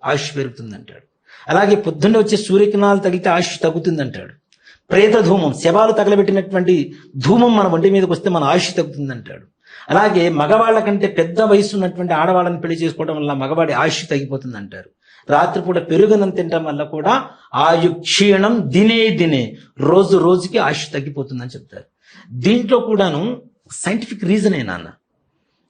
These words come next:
ఈ మొత్తం సైన్సే. మన హిందూ ధర్మం ఏంటి అంటే, ఇప్పుడు చెబుతున్నటువంటి వేరేలా అనుకోకండి, బ్లడీ సైన్స్ కొన్ని వేల సంవత్సరాల క్రితం నా ధర్మం, మన ధర్మం, సనాతన ధర్మం,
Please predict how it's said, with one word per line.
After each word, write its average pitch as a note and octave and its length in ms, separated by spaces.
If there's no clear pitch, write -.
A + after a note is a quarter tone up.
ఈ C3+ 80
మొత్తం D3 420
సైన్సే. G3 400
మన D#3 160
హిందూ G3 440
ధర్మం F#3+ 440
ఏంటి F3 280
అంటే, E3 520
ఇప్పుడు A#3 360
చెబుతున్నటువంటి G#3+ 840
వేరేలా G3 360
అనుకోకండి, F3+ 500
బ్లడీ F#3+ 440
సైన్స్ D#3 680
కొన్ని C#3+ 220
వేల C#3 420
సంవత్సరాల F3 1080
క్రితం F#3+ 560
నా C#3+ 520
ధర్మం, F#3+ 600
మన D#3 360
ధర్మం, F#3 520
సనాతన G#3 600
ధర్మం, E3+ 560